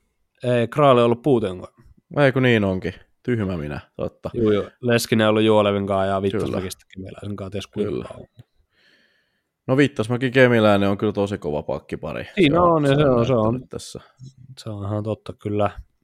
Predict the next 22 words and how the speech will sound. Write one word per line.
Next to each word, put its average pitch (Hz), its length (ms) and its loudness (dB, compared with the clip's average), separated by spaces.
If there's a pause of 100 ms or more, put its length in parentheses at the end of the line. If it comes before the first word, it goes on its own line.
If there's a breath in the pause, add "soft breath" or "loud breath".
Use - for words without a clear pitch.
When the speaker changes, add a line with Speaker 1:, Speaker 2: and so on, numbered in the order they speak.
(640)
Speaker 2:
Nostetaan 110 600 4
Speaker 1:
Ää, 107 60 -2
Speaker 2:
kuulemma 123 340 2
huhujen 156 360 6
mukaan 120 260 2
Tapparan 113 380 2
kovin 95 260 -2
lämäri, 82 300 -2 (420 soft breath)
ää, 82 380 0
Val-, 87 300 -2 (120)
ää, 69 560 -4
joo, 64 220 -8
Valtteri 80 360 -4
Kemiläinen 69 480 -6
vielä. - 180 -8 (100)
Vielä 151 240 6
Speaker 1:
Oho. 107 100 4
Speaker 2:
kerran 87 220 2
tähän, 95 180 -8
vielä 160 260 4
kerran 92 300 0
Valtteri, 80 340 -4